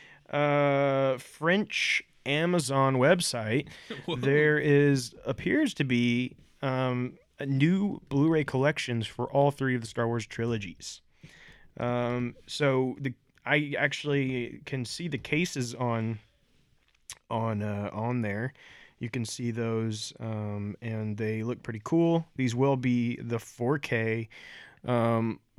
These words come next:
Speaker 1: releases as well, which, uh, we have, I don't know that we've gotten them in separate trilogies that you can buy in four K yet until
Speaker 2: Yeah,
Speaker 1: now,
Speaker 2: not that I'm aware
Speaker 1: or
Speaker 2: of.
Speaker 1: until whenever this releases,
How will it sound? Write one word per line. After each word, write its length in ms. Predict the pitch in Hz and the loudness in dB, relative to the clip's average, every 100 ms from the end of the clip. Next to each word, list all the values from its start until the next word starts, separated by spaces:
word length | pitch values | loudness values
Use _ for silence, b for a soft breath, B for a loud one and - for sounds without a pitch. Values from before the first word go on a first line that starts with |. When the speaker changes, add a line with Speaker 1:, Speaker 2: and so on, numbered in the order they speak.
| - | -10
Speaker 1:
releases 500 | 143 127 127 120 123 | -2 2 2 0 -6
as 140 | 113 104 | -8 -8
well, 400 | 107 123 127 120 | -2 2 2 2
which, 580 | 120 120 - - - - _ b b b b b | 0 -2 -6 -6 -8 -14 _ b b b b b
uh, 420 | - 123 123 120 117 | -4 0 2 2 4
we 120 | 127 | 2
have, 140 | 117 120 | 2 0
I 120 | 123 | 2
don't 180 | 147 127 | 2 2
know 320 | 127 131 131 | 2 4 4
that 100 | 127 | 2
we've 240 | 127 117 | 0 -2
gotten 680 | 107 123 117 131 127 120 123 | 2 2 2 0 -2 -2 -4
them 340 | 135 127 127 123 | -8 -4 -2 0
in 80 | 120 | -2
separate 340 | - 117 110 | -4 -4 -6
trilogies 520 | - 135 131 123 120 | -2 0 0 2 0
that 100 | 120 | 0
you 60 | 117 | 0
can 140 | 120 | -2
buy 140 | 110 113 | 0 -2
in 60 | 107 | -2
four 180 | 120 | -6
K 240 | 107 - 120 | -6 -4 -2
yet 360 | 110 101 98 | -2 -4 -6
until 280 | - 110 151 | -6 -4 -2
Speaker 2:
Yeah, 100 | 135 | 0
Speaker 1:
now, 380 | 113 127 113 107 | 2 0 0 -4
Speaker 2:
not 120 | 160 151 | -6 -6
that 60 | |
I'm 100 | 151 | -4
aware 140 | 131 139 | -2 4
Speaker 1:
or 100 | 143 | 4
Speaker 2:
of. 40 | |
Speaker 1:
until 500 | 135 - 147 120 113 - | 4 4 2 2 0 -6
whenever 380 | 131 127 123 120 | -8 -2 0 0
this 220 | 110 107 | -2 -4
releases, 600 | 120 110 104 113 107 107 | -6 -6 -6 -6 -8 -10